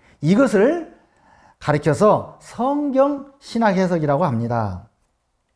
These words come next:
자, 이것을 믿지 못한다면 성경을 믿지 못하는 것이고, 성경을 믿지 못한다면 자신의 구원의 문제를 의심해 보아야 할 것입니다. 두 번째로, 성령님이 내 속에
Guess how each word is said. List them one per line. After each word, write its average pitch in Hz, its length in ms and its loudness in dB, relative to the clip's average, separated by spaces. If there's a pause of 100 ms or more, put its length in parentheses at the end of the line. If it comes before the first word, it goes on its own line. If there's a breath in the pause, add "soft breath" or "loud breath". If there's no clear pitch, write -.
(420 soft breath)
자, - 160 -8
이것을 294 400 0
믿지 185 280 0
못한다면 113 680 0 (300)
성경을 147 540 -2
믿지 185 260 -6
못하는 240 400 0
것이고, 185 560 -6 (400 soft breath)
성경을 330 600 0
믿지 190 260 -2
못한다면 139 800 0 (400 soft breath)
자신의 131 520 -6
구원의 269 360 0
문제를 233 720 0 (260 loud breath)
의심해 120 500 -8
보아야 123 360 -6
할 196 140 -8
것입니다. - 500 -10 (600 soft breath)
두 208 120 0
번째로, 226 840 2 (180 soft breath)
성령님이 214 920 2 (140)
내 131 320 -2
속에 170 640 -2